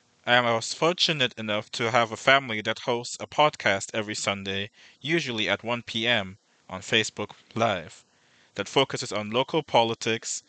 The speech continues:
racial justice, elections, and voting. I was able to chat with hosts Buki Domingos and Doctor Darwin Fishman about their show.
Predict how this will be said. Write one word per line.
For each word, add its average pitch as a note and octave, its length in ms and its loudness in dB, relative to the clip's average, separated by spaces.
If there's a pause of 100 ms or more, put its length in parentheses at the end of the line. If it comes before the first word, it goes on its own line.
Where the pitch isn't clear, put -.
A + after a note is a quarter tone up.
(180)
racial A2 320 0
justice, A2 640 0 (280)
elections, G#2+ 680 -2 (160)
and G#2 220 -2
voting. F#2+ 480 -4 (800)
I D3+ 100 6
was D#3 100 4
able E3+ 200 4
to D3 80 -6
chat C#3 320 4
with C3+ 160 -8
hosts B2+ 400 -2
Buki C3+ 280 -4
Domingos A#2+ 640 -2
and G#2 160 -10
Doctor A#2 300 -2
Darwin A2 360 0
Fishman F#2+ 460 -4
about G2 300 -6
their G2+ 140 -2
show. - 360 -4